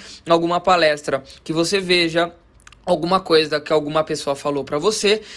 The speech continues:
e na hora que aquilo chega pra você, causa um desconforto. Na hora que causa um desconforto,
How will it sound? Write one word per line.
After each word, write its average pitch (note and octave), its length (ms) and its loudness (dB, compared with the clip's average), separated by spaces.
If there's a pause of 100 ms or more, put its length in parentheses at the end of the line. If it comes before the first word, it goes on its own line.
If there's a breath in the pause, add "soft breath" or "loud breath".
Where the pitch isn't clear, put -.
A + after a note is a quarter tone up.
(180 loud breath)
e G3 80 0
na A3 100 2
hora C#4 160 2
que C4+ 140 -2
aquilo A3 360 -2
chega A#3+ 380 2
pra G3+ 160 0
você, G3 500 0 (240)
causa G3+ 360 2
um G3+ 40 -2
desconforto. F3 880 0 (340 loud breath)
Na F#3 60 2
hora B3 140 4
que B3+ 120 -6
causa B3 360 2
um A3+ 100 -4
desconforto, G3 840 0